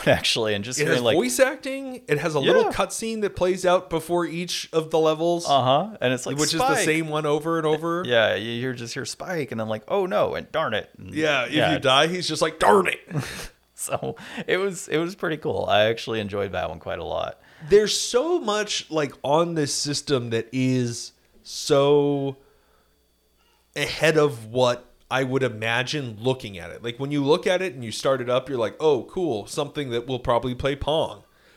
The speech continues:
Speaker 2: But there's way more going on there.
Speaker 1: Yeah. And it's cool. I mean, it's just, they're fun. They're quirky games. They're fun. Uh, you know, and I don't have to go to the arcade to play a bunch of games now 'cause I got a multi-cart and I can just play those games. Next step is hacking my, uh, one up arcade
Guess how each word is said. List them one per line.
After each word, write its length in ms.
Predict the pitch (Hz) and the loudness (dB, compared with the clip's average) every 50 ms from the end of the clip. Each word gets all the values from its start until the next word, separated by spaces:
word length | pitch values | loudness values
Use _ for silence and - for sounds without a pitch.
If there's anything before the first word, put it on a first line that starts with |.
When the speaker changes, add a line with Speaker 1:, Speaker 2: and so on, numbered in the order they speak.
| _ _ _ | _ _ _
Speaker 2:
But 120 | 151 - | -8 -2
there's 240 | - 175 165 131 113 | -2 0 0 -2 -6
way 280 | 107 123 185 226 247 | 0 4 4 4 4
more 240 | 214 180 170 160 131 | 4 2 4 4 4
going 260 | 117 143 135 117 104 | 4 2 -2 -2 0
on 280 | 110 131 139 131 110 92 | 0 0 0 0 -2 -4
there. 260 | 92 90 - - - - | -10 -14 -14 -16 -8 -4
Speaker 1:
Yeah. 180 | 120 95 80 - - _ _ _ _ _ _ - | -2 -2 -2 -4 -10 _ _ _ _ _ _ 0
And 120 | 156 190 | 0 0
it's 120 | 202 190 | 0 -4
cool. 260 | - - 214 190 131 82 | -2 2 4 6 6 6
I 100 | 78 98 | 6 4
mean, 140 | 113 117 | 4 2
it's 140 | 123 127 123 | 2 0 -2
just, 360 | - 170 143 - - - - - _ _ _ _ _ _ _ _ - | -4 -4 -4 -4 -4 -6 -8 -12 _ _ _ _ _ _ _ _ 4
they're 140 | 147 143 | 4 4
fun. 340 | 143 - - 143 107 82 80 | 4 6 4 4 4 4 -2
They're 140 | 87 104 104 | -4 -4 -4
quirky 440 | - - - 143 139 139 - 139 120 | -4 -4 2 2 2 2 2 -4 -2
games. 640 | 113 120 117 113 113 110 113 110 104 - - - - - | 0 2 2 2 2 0 0 -2 -2 -4 -6 -8 -8 -6
They're 160 | - 104 98 98 | -2 -2 -2 0
fun. 640 | - - 110 107 107 104 101 101 101 98 98 95 - - | 2 2 4 4 4 2 0 -2 -4 -6 -6 -8 -8 -6
Uh, 340 | - 92 92 92 90 90 92 - - - - - - - _ _ _ _ | -4 -2 -2 0 0 -2 -2 -4 -8 -18 -20 -20 -20 -20 _ _ _ _
you 100 | - 113 | -6 -2
know, 180 | 104 98 95 98 | 0 2 2 2
and 220 | 101 101 101 98 - - - _ _ _ - | 0 -2 -4 -8 -12 -18 -20 _ _ _ 2
I 80 | 110 | 4
don't 140 | 113 113 117 | 4 6 6
have 160 | 123 113 - | 6 4 4
to 80 | - 110 | 2 -2
go 280 | 107 113 110 107 107 | 0 2 4 4 2
to 300 | 107 - - - 107 101 98 | 0 -2 -2 -2 -2 -2 -2
the 120 | 98 101 95 | -2 0 0
arcade 520 | 92 90 90 - - 117 110 104 101 95 | 0 0 -2 0 0 2 2 2 0 -2
to 60 | 95 - | -6 -4
play 240 | - 110 107 104 | 0 0 2 2
a 40 | 101 | 2
bunch 220 | 95 104 98 95 - | 0 -2 -4 -4 -6
of 60 | 104 | -6
games 340 | 107 117 123 120 113 107 - | -2 -2 -2 -2 -2 -4 -4
now 180 | 110 110 123 | -2 -2 -2
'cause 140 | 123 127 131 | -2 -2 -4
I 60 | 135 | -4
got 120 | 131 147 151 | -2 -2 -2
a 40 | |
multi-cart 640 | - 190 254 - - - - - 107 - - - - _ _ | 0 -2 -2 0 0 -2 -2 -2 -8 -8 -8 -12 -14 _ _
and 240 | - 98 95 101 95 | -10 -8 -8 -6 -8
I 80 | 95 | -8
can 160 | 90 - 104 | -8 -10 -10
just 220 | 95 101 98 - - | -10 -10 -12 -10 -6
play 180 | - 110 104 | -4 -4 -4
those 200 | 104 104 101 98 | -2 -4 -6 -6
games. 300 | - 127 123 101 87 - | -6 -6 -6 -6 -6 -8
Next 280 | - 104 117 151 - - | -4 -2 -2 -2 -2 -4
step 260 | - - 107 92 - 87 | -2 0 0 0 0 -2
is 120 | 90 - | -8 -6
hacking 420 | - 120 110 104 - - 101 98 | -2 -2 -2 -2 -4 -8 -10 -8
my, 480 | 98 95 92 92 90 92 92 92 92 90 | -6 -6 -4 -4 -2 -2 -2 -2 -4 -4
uh, 200 | 85 58 76 76 | -4 -4 -4 -4
one 180 | 80 82 107 123 | -4 -2 -2 -2
up 100 | 120 - | -2 -2
arcade 500 | - - - - - 95 87 85 - - | -4 -6 -6 -10 -10 -8 -8 -10 -10 -12